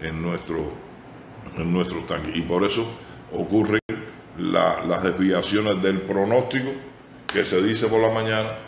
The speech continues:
a lo que pasa después en la, en la realidad. Yo quiero decir que en el Despacho Nacional de Carga se hace un pronóstico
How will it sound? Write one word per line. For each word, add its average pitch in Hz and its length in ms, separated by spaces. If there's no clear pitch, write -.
a 92 380
lo 90 160
que 87 100
pasa 87 420
después 87 520
en 85 200
la, 76 340
en 82 160
la 76 120
realidad. 78 400
Yo 90 100
quiero 110 220
decir 110 260
que 92 100
en 87 60
el 85 120
Despacho 92 400
Nacional 87 380
de 87 120
Carga 98 280
se 85 100
hace 82 140
un 82 80
pronóstico 104 480